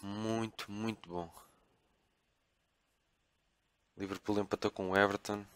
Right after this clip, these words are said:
Southampton perdeu connosco. Eh, Stoke perderam, ok. Entra na corrida pela Liga Europa. Deixa-me cá ver, competições. Falta jogar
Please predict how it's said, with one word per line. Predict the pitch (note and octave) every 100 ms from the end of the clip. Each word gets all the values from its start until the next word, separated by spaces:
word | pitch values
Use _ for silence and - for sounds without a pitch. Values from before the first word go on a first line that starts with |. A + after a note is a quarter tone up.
| - _ _ _ _ _
Southampton | - - F#2+ - F#2+ F2+ F#2
perdeu | - F2 F2+
connosco. | - F2+ F#2+ G#2+ - - G#2+ G#2+ - - - - - - - _ _ -
Eh, | G2 G2+ G#2 G#2 G#2 -
Stoke | - - -
perderam, | - F#2+ G2+ G#2+ G#2+ G#2+ G#2+ -
ok. | F2+ - F2+ E2+ E2 _ _ _ _ _ _ _ _ _ _ _ _ _ _ _ -
Entra | F#2
na | F#2+
corrida | - F#2 F#2+
pela | F#2 F#2+ F#2
Liga | F#2 F2+
Europa. | F2+ G2 G#2 - G#2+ - _ _ _ _ _ _ _ _ _ _ _ _ _ _ _ _ _ _ _ _
Deixa-me | - G#2+
cá | G#2 G2+ F2+
ver, | F2
competições. | - - G#2 - F#2 F2 D#2 - - - - - _ _ _ _ _ _ _ _ _ _ - -
Falta | - G2 G#2+
jogar | F#2 F#2+ G2 G#2 F#2+ E2